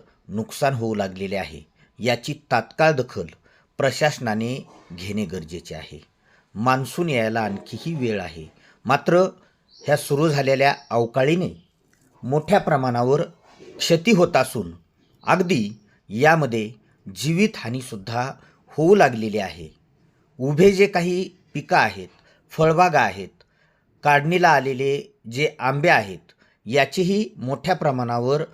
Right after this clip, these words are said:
नुकसान झाले असून शेतकऱ्याचे अगदी कंबरडे मोडलेले आहे.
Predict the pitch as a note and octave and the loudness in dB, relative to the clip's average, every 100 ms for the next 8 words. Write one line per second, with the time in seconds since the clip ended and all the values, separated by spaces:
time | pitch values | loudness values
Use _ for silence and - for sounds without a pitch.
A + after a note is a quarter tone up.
0 | _ _ G2+ B2 D3 - F#3+ F3 C#3+ C3 | _ _ -8 -4 -4 2 2 2 0 0
1 | C3+ - F#3+ G2 G2 _ _ _ - - | 0 0 -2 -2 -8 _ _ _ -10 -2
2 | D#3+ D#3 E3+ E3 D#3+ F3 B2 A2+ B2 C#3 | -2 0 0 0 2 2 2 0 -4 -6
3 | D3 - _ _ _ B2+ A2+ G#2+ F#2+ G2+ | -8 -14 _ _ _ -2 2 0 0 -4
4 | F2+ D#2+ E2 D#2+ D#2+ - | -6 -12 -14 -14 -16 -18